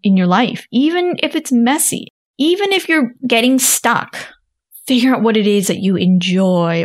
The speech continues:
or whether those purchases that you're making or those impulsive purchases that you're making are for yourself or for other people, right? How cool is that? You get to learn more about yourself and what you like and start making decisions to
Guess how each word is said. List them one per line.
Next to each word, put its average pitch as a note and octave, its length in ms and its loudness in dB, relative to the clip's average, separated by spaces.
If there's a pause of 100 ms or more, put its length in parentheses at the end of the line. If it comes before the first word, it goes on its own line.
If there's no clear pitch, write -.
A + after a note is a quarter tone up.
or G#3 180 0
whether A#3+ 320 0
those A3 200 -2
purchases G#3 480 -4
that F#3+ 100 -2
you're F#3+ 120 -2
making F3 640 0
or E3+ 80 -2
those F#3 200 -2
impulsive A#3+ 580 0
purchases G#3+ 300 -2
that G3 100 0
you're F3+ 140 0
making F3+ 400 0
are F3 240 -2
for - 180 -2
yourself F3 520 0 (340)
or G#3+ 80 0
for G#3+ 240 -2
other F#3+ 340 2 (320)
people, F#3+ 640 -4 (260)
right? B3 120 0
How A4 260 0
cool E4 420 0
is C4+ 140 0
that? C#4 140 0
You G#3+ 60 -2
get - 120 -2
to A#3 80 0
learn A#3 440 0
more A#3 200 2
about G#3 180 0
yourself F#3 300 0
and F#3 120 2
what F3 140 -2
you F#3 120 0
like E3+ 460 0
and G3+ 160 0
start A#3 280 -2
making A3+ 300 0
decisions F3+ 640 0
to F#3 360 0